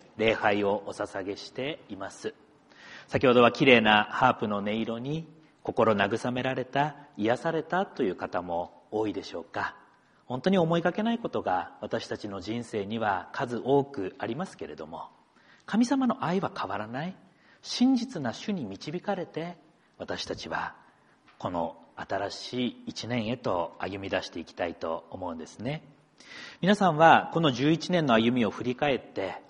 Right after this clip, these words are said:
思い巡らしてみるならば、どのような言葉が皆さんの口から出てくるでしょうか。今週も私たちは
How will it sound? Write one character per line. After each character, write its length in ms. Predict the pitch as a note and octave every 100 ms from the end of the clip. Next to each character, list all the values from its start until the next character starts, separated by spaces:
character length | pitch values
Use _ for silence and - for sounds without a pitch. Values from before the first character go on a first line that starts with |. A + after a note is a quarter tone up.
| -
思 200 | B2 C#3+
い 60 |
巡 200 | D3 C#3+
ら 80 | D#3+
し 80 | D#3+
て 100 | A#2+
み 120 | A2+
る 80 | A2+
な 120 | F2+
ら 100 | D#2+
ば、 380 | D#2 A#2 F#2+ - - - -
ど 120 | G#3
の 100 | E4
よ 120 | D4+
う 40 | E3+
な 100 | F#2
言 260 | - -
葉 120 | G2+
が 320 | F2+ E2+ D#2 - - _ _
皆 160 | - G2+
さ 100 | G#2
ん 60 | F2+
の 100 | E2+
口 240 | - -
か 140 | -
ら 140 | G2 F2+
出 120 | A#2
て 420 | - G2+ E2 D#2+ -
く 100 | -
る 80 | G2+
で 100 | E2+
し 100 | -
ょ 40 | D#2
う 40 |
か。 340 | - E2+ D2 - - - _ _ _ - - - - - _ _ -
今 140 | D#3+
週 160 | - D#3
も 320 | C#3 C3+ C3
私 280 | C3 B2+ -
た 80 | A2+
ち 120 | G#2+
は 460 | A2 G#2+ F#2 -